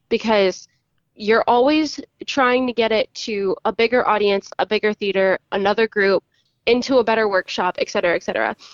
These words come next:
So you put them on, and a lot of people living in New York,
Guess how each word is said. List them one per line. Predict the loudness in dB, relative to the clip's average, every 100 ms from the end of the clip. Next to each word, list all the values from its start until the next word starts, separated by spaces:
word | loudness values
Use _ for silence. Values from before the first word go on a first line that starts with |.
| -20
So | -4 -2
you | -2 -2
put | -2 0
them | 4 4
on, | 4 2 0 0
and | 0 0 -2 _
a | 0
lot | 2 2
of | 0
people | -4 -2
living | 0 0
in | 0
New | 0
York, | -2 -2 -4